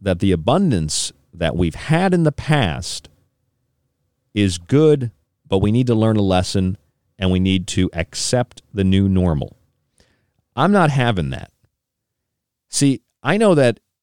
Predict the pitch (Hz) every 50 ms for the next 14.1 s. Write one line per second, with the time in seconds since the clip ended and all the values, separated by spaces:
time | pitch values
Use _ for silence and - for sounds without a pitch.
0 | _ _ _ _ - 107 101 123 156 196 143 127 127 135 143 139 - - - 123
1 | 107 - 104 95 87 80 76 71 62 76 73 71 71 71 - 120 127 - 113 98
2 | 85 - 113 120 110 107 87 87 82 80 - - - 135 135 135 123 110 82 -
3 | - 76 80 80 101 107 101 - - 107 98 92 87 - - - 95 107 120 123
4 | 104 - 113 110 110 104 - - 110 101 98 - 104 92 92 92 85 87 - 85
5 | 82 - - 90 82 76 80 87 90 95 92 95 87 80 69 73 80 101 107 104
6 | 98 85 80 92 123 127 - 170 175 - - 170 156 139 139 131 139 143 143 139
7 | 131 120 - 110 101 101 98 120 117 120 104 117 127 127 120 - 107 95 - 101
8 | 92 87 87 78 80 107 131 147 147 135 - 156 143 135 117 - 160 151 139 127
9 | 117 107 - _ _ _ _ _ _ _ - 92 90 87 85 98 110 123 120 113
10 | 107 98 - - 113 107 104 101 95 87 80 95 110 117 117 117 117 - 101 98
11 | 101 98 92 98 104 101 95 87 - 85 80 90 90 85 95 87 85 - - -
12 | - 120 120 120 120 117 117 117 117 113 - _ - - 117 110 107 104 - -
13 | 110 104 104 101 - - 98 90 - 87 85 - - - 151 147 143 139 139 139
14 | 139 135